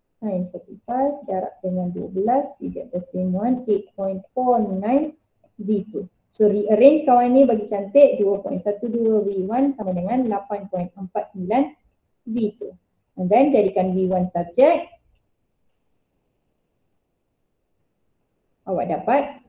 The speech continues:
empat perpuluhan kosong kosong V dua. So V one bersamaan dengan four V two. Okey, tak habis lagi,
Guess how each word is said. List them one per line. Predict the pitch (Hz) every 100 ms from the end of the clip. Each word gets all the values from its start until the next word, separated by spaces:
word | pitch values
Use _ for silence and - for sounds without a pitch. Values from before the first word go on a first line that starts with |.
| _ -
empat | 214 - -
perpuluhan | 180 180 190 202 247
kosong | - - -
kosong | 185 254 285 277 -
V | 190
dua. | 180 156
So | 190 190
V | 277 302
one | 311 349 339
bersamaan | 233 220 226 226 240 208
dengan | 208 277 311 - _ _ _
four | 311 330 349 349 349 - _ _ _ _ _ _ _ _ _
V | 190 220 -
two. | 233 - _ _ _ _ _ _ _ -
Okey, | 214 269
tak | - 269
habis | 339
lagi, | 311